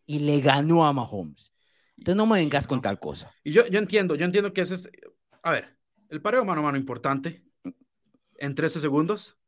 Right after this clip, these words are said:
Speaker 2: o no le dio vuelta al otro. Entonces,
Speaker 1: Bro, eso fue el año pasado, yo no puedo tener
Speaker 2: Sí.
Speaker 1: esta conversación,
Speaker 2: Ok,
Speaker 1: Bruno.
Speaker 2: perfecto.
Speaker 1: Eso fue el año
Speaker 2: Ahora,
Speaker 1: pasado, no
Speaker 2: yo,
Speaker 1: es
Speaker 2: no,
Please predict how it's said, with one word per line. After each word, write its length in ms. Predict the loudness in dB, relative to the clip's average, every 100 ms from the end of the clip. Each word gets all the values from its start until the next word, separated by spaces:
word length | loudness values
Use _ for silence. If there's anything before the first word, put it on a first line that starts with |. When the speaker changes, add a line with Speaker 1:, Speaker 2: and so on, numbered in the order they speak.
| _ _
Speaker 2:
o 100 | -8
no 80 | -4
le 100 | -4
dio 100 | -6
vuelta 220 | -12 -16
al 60 | -20
otro. 200 | -20 _ _ _
Entonces, 320 | -14 -12 -6
Speaker 1:
Bro, 140 | 4 4
eso 220 | 4 0
fue 100 | 0
el 60 | 2
año 140 | 0
pasado, 220 | 0 2
yo 80 | 0
no 60 | 2
puedo 120 | 2
tener 140 | 4
Speaker 2:
Sí. 40 | 2
Speaker 1:
esta 120 | 2
conversación, 440 | 0 0 -2 -2
Speaker 2:
Ok, 60 | 0
Speaker 1:
Bruno. 320 | -2 -4 -10 _ -6
Speaker 2:
perfecto. 360 | -2 -2 -4 -8
Speaker 1:
Eso 160 | 0
fue 80 | 4
el 40 | 6
año 60 |
Speaker 2:
Ahora, 100 | 6
Speaker 1:
pasado, 240 | 6 4 6
no 100 | 6
Speaker 2:
yo, 40 |
Speaker 1:
es 80 |
Speaker 2:
no, 40 | 6